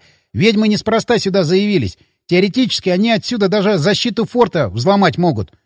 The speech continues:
«Дерьмо!» — выругался Иван. «И как прервать этот ритуал?» «Перебить всех, как?» — хмыкнул я и перебрался к лестнице.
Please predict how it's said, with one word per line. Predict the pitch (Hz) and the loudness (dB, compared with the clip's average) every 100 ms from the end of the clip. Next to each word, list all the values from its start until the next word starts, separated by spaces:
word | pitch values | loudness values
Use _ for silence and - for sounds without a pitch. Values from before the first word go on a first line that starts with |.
| _ _ _ _ _ - | _ _ _ _ _ -12
«Дерьмо!» — | 85 131 135 151 151 127 95 _ _ _ - | -2 0 2 4 4 2 -2 _ _ _ -8
выругался | 92 104 90 87 - 92 | -4 -4 -4 -6 -6 -4
Иван. | 92 78 - _ - | -4 -6 -12 _ -4
«И | 147 | 0
как | 220 214 | 2 2
прервать | 190 190 180 202 185 | 4 4 6 4 2
этот | 165 160 | -2 -2
ритуал?» | 165 185 190 175 131 _ _ _ | 0 4 4 4 0 _ _ _
«Перебить | - 131 185 170 208 120 | 0 4 6 4 2 0
всех, | - - 113 87 - | -2 0 0 0 0
как?» — | 147 104 - _ _ _ _ - | 2 2 0 _ _ _ _ -2
хмыкнул | 143 214 185 180 | 0 2 2 2
я | 180 220 202 | 4 4 4
и | |
перебрался | 135 160 156 170 139 151 | 2 0 0 0 -2 -4
к | 139 | -2
лестнице. | 139 87 82 - 71 | -2 -2 -6 -10 -14